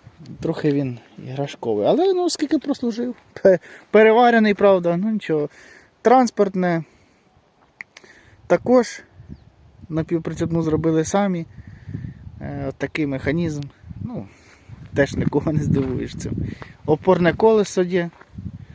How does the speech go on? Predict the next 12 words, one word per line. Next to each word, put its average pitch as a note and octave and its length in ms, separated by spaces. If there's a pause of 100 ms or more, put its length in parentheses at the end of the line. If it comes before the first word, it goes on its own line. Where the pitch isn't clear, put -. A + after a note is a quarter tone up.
(960)
І A3+ 240
так F3 260 (420)
і C#3 60
працюємо. A2+ 760 (2250)
Отака C#3+ 380
дискова. A2+ 640 (580)
Хотілося G#3+ 600
б, - 40 (140)
е, D#3+ 220
замінити, B3 560
звісно, F3+ 640
але G#3 100